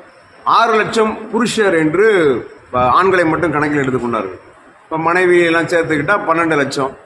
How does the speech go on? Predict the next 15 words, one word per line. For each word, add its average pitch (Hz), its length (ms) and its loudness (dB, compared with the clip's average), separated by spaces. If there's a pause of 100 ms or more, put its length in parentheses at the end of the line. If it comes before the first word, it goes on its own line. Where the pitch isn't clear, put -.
பிள்ளைகள்லாம் 185 380 0
சேர்த்துக்கிட்டா 160 400 -2
ஏறத்தாழ 190 340 2
முப்பது 185 340 0
லட்சம் 156 300 0
பேரா. 117 180 -2 (240)
அவ்வளவு 240 680 2
பேரும் 240 240 2
என்னுடைய 247 300 2
ஊழியக்காரர்கள் 247 600 2
என்று 226 140 2
தான் 220 120 4
ஆண்டவர் 190 260 0
சொல்லுகிறார். 131 360 -2
அல்லேலூயா. 190 840 2